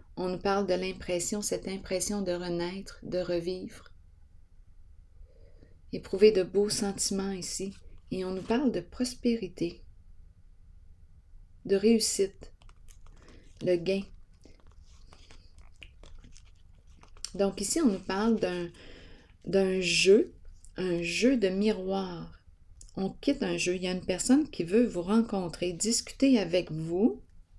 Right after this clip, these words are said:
Le café, viens. Je t'invite à, à prendre un café. Je veux te révéler quelque chose. C'était un jeu pour découvrir la vérité.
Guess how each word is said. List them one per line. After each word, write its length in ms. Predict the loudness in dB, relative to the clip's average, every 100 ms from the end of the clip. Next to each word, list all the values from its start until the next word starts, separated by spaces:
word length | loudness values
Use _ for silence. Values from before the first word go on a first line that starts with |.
| -20 -20 -20 -20 -20 -20 -20 -20 -20 -20 -20 -20 -20 -12
Le 120 | -8 -6
café, 600 | -4 -4 -2 -2 0 -2 -10 -20 -20 -12
viens. 320 | -6 -4 -4 -8 -14 -8 -8 -6 -8 -8 -12 -12 -14 -14 -18 -20 -20 -20 -20
Je 80 | -8
t'invite 540 | -4 -4 -2 -6 -6
à, 180 | -6 -6
à 420 | -8 -12 -20 -20
prendre 320 | -8 -4 -4 -6
un 120 | -10
café. 540 | -8 -10 -4 -4 -4 -12 -20 -20 -20 -20 -20 -20 -20 -20 -20 -20 -20 -20 -20 -20 -20 -20
Je 120 | -6 -2
veux 220 | -2 -2
te 100 | -2
révéler 540 | 0 -2 -2 -4 -4
quelque 320 | -6 -8 -6
chose. 680 | -6 -2 -4 -4 -6 -8 -12 -16 -20 -20 -20 -16
C'était 480 | -6 -4 -4 -6 -4
un 240 | -6 -4
jeu 420 | -4 -2 -2 -2 -4
pour 180 | -6 -4
découvrir 560 | -6 -6 0 4 4
la 120 | 2
vérité. 600 | -4 -4 -6 -10 -8 -8